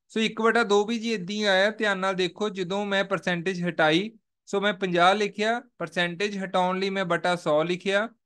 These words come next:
ਉਸ ਤੋਂ ਬਾਅਦ ਮੈਂ ਜਦੋਂ ਜ਼ੀਰੋ ਨਾਲ ਜ਼ੀਰੋ ਨੂੰ ਕੈਂਸਲ ਕੀਤਾ, ਪੰਜ ਦੇ ਟੇਬਲ ਤੇ ਪੰਜ ਏਕਮ ਪੰਜ, ਪੰਜ ਦੂਣੀ ਦਸ ਕੀਤਾ,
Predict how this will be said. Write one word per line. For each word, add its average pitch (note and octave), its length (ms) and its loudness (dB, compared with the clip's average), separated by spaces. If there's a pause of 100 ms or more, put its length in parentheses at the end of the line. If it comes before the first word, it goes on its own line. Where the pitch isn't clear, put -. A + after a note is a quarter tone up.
(300)
ਉਸ E3+ 120 -6
ਤੋਂ G#3 120 -2
ਬਾਅਦ G#3 140 4
ਮੈਂ G#3+ 180 -4
ਜਦੋਂ G3 260 -4
ਜ਼ੀਰੋ F3 320 -2
ਨਾਲ G#3 180 0
ਜ਼ੀਰੋ E3+ 320 -4
ਨੂੰ G3+ 120 -8
ਕੈਂਸਲ G3 380 -2
ਕੀਤਾ, G3 440 2
ਪੰਜ F3+ 340 2
ਦੇ F#3+ 100 2
ਟੇਬਲ F#3 320 0
ਤੇ F#3+ 140 -2
ਪੰਜ D#3 320 -2
ਏਕਮ F3 320 -4
ਪੰਜ, F3 400 0 (180)
ਪੰਜ D#3+ 240 0
ਦੂਣੀ F3 180 -4
ਦਸ D3+ 280 0
ਕੀਤਾ, F3 520 -2